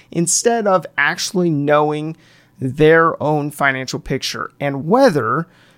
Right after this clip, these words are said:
what they are trying to purchase actually makes sense. So in case this readiness is a bit ambiguous, I came up with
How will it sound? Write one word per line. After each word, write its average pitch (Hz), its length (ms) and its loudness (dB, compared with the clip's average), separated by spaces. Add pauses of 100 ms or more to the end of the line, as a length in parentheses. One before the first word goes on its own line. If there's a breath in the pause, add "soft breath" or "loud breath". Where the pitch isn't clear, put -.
(180 soft breath)
what 160 300 0
they 160 120 0
are 139 140 2
trying 151 500 0
to - 80 -10
purchase - 580 -6
actually 127 460 -2
makes 123 300 -4
sense. - 580 -4 (200 soft breath)
So - 140 2
in 180 80 2
case 277 300 -2
this 180 220 -2
readiness 151 640 0
is 143 200 -6
a 139 120 -2
bit 170 480 -4
ambiguous, 131 920 0 (380 soft breath)
I 196 260 2
came 196 300 -2
up 180 160 0
with 143 280 -4